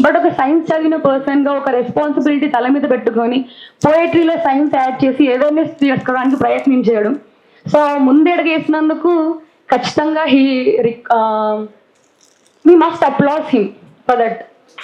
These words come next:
దీంట్లో చాలామంది అన్నారు, ఆ, ఇండియాలోనే జరుగుతున్నాయి, వాటి గురించి రాస్తున్నారని. క్రీస్తు పూర్వం, క్రీస్తు శకం అని మొదలుపెట్టాడు. So, ఇప్పుడు పాలస్తీనా ఉన్నదైనా, ఇప్పుడైనా, అది ఎప్పటి నుండో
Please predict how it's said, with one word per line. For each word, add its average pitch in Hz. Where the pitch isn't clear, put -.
దీంట్లో 320
చాలామంది 330
అన్నారు, 269
ఆ, 220
ఇండియాలోనే 277
జరుగుతున్నాయి, 233
వాటి 233
గురించి 247
రాస్తున్నారని. 226
క్రీస్తు 349
పూర్వం, 339
క్రీస్తు 294
శకం 285
అని 277
మొదలుపెట్టాడు. 220
So, 370
ఇప్పుడు 320
పాలస్తీనా 320
ఉన్నదైనా, 311
ఇప్పుడైనా, 269
అది 269
ఎప్పటి 285
నుండో 320